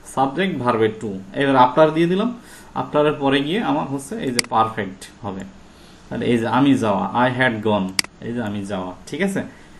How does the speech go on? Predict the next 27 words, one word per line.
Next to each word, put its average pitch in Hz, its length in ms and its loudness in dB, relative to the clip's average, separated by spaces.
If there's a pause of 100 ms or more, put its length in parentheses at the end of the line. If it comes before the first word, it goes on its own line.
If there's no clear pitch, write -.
(460)
তাহলে 147 220 0
এইটা 143 240 0
হচ্ছে 165 160 -2
আমার 190 160 0 (360)
past 147 260 2 (100)
perfect 113 440 0
হলো, 101 200 -6
আর 117 120 0
এই 117 60 0
পাশটা 139 320 -6
হচ্ছে 156 220 -8
past 160 300 0
infinite, 110 560 0 (180)
তাই 147 120 2
তো? 180 120 -2 (520)
তাহলে 143 180 4
after-এর 185 540 6
পরে 156 360 4 (480)
আমাদের 151 320 4
অর্থ 147 300 6
অনুসারে 139 440 2
বুঝতে 117 580 0
হবে 101 140 -2
কিন্তু। 98 220 -4
after 185 440 4
মানে 185 220 0 (100)
পরে, 180 200 4